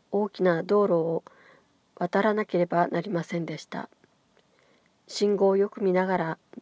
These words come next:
なおかつ市電にも気をつけながら、取りに行くまでの間、もう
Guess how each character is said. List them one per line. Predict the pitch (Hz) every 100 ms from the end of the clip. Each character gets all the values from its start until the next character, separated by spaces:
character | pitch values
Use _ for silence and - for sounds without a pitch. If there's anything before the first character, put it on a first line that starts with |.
| _ -
な | 190
お | 185
か | 175
つ | 175 170 -
市 | -
電 | 202 202
に | 208
も | 185
気 | - 196
を |
つ | 190 -
け | 185
な | 220
が | 208
ら、 | 170 160 - _ _ _ _ _ _ _ _ _
取 | - 233
り | 214
に | 175
行 | 175
く | 185
ま | 180
で | 180
の | 170 165
間、 | 165 160 165 160 - _ _ _ _ _ -
も | 285
う | -